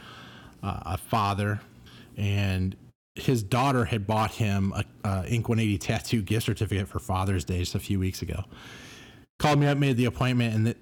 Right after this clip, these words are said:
he came in with his wife and, and the daughter that, uh, bought him the gift certificate. And she came in, we were talking, we had a great conversation, you know, having fun. We were, started talking about the fact that Tyler and I were going to, to hang out with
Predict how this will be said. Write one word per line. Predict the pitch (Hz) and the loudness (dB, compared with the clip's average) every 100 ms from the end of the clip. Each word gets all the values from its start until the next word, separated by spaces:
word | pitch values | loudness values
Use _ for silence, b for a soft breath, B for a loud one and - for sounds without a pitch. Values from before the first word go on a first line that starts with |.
| - | -8
he | 117 143 | 0 0
came | 135 139 | 2 2
in | 131 127 | 4 2
with | 117 | 2
his | 127 107 | 0 2
wife | 98 113 120 | 2 2 0
and, | 117 - | -2 0
and | 104 | 2
the | 104 | 2
daughter | 104 107 92 92 - - - | 2 0 0 -2 -6 -12 -4
that, | 92 - - | -4 -4 -6
uh, | 82 85 | -4 -6
bought | - 101 98 | -4 -2 0
him | 95 | 0
the | |
gift | 90 107 | 0 -2
certificate. | - - - 92 90 | -4 -6 -4 -4 -2
And | 90 | -4
she | 107 | -4
came | - 107 107 | -4 0 0
in, | 107 | 2
we | 113 | 2
were | |
talking, | 123 - 110 120 | 0 0 0 0
we | 123 | 0
had | 104 | 0
a | |
great | 110 104 | -2 -2
conversation, | 110 98 - 98 - 101 | -2 -2 -2 -2 0 0
you | 101 | 2
know, | 95 95 92 - | 0 -2 -4 -4
having | 104 98 | -2 -2
fun. | - 104 104 | -2 0 0
We | 104 | 0
were, | 107 B B B B B B | -4 B B B B B B
started | - 117 - | 0 0 0
talking | 117 110 110 | 0 2 2
about | 104 | 0
the | 104 | 0
fact | 113 104 - | -2 -2 -2
that | 104 | -2
Tyler | - 107 104 | 0 0 2
and | 98 | 0
I | 98 | 0
were | 92 | 0
going | 104 98 | 0 0
to, | 95 95 - - | 0 -2 -6 -6
to | 117 90 82 - - - | -2 -2 -4 -12 -18 -8
hang | - 101 | -2 0
out | 95 92 | 0 0
with | 85 - - | -2 -6 -20